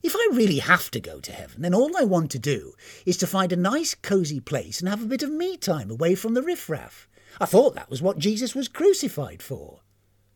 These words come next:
"Uh, no. Look, we're getting confused," said the saint. "All I'm saying is that God sometimes asks people to perform certain tasks. This is as much for the benefit of the doer as the recipient."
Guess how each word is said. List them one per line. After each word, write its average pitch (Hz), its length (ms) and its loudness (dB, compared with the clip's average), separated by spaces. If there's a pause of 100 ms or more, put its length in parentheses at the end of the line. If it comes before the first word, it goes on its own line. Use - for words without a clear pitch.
(320)
"Uh, 160 260 0 (220)
no. 175 520 0 (260)
Look, - 380 6 (340)
we're 214 120 2
getting 285 260 4
confused," 202 600 4
said 95 160 -4
the 120 60 -8
saint. 107 340 -6 (280)
"All 302 260 4
I'm 269 200 4
saying 98 560 0 (260)
is 151 160 -2
that 143 180 -4
God 196 240 4
sometimes 190 560 -2
asks 170 240 0
people 92 380 -12
to 247 80 -4
perform 151 460 0
certain 151 440 -4
tasks. - 560 -6 (440)
This 285 120 4
is 254 120 4
as 208 160 6
much 247 260 4
for 269 120 -4
the 190 100 6
benefit 165 400 4
of 143 100 -2
the 135 100 -2
doer 170 580 4
as 190 140 -6
the 247 100 2
recipient." - 720 -4